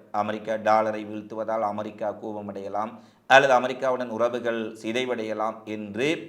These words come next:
முதுகெலும்பில்லாமல் சிந்தித்து கொண்டிருக்காமல், இந்த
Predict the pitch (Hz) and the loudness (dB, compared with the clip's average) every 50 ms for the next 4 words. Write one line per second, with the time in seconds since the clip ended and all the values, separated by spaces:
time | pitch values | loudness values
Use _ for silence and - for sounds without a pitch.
0 | - - - - _ _ _ - 104 104 113 123 151 139 147 143 143 135 127 117 | -16 -20 -20 -20 _ _ _ -12 -8 -6 -4 -4 -2 -2 -2 -2 -2 -4 -4 -4
1 | 113 113 110 107 107 107 107 110 117 123 - - - - 110 104 104 110 104 107 | -2 0 2 2 2 2 2 -2 -6 -10 -12 -14 -14 -14 -12 -10 -10 -10 -12 -12
2 | 104 101 104 101 95 95 95 90 - - 95 87 85 87 90 104 127 - - - | -12 -12 -12 -12 -12 -14 -16 -16 -12 -8 -8 -8 -8 -8 -8 -8 -8 -8 -10 -16
3 | - - _ _ _ _ - 127 139 147 | -20 -20 _ _ _ _ 2 2 2 2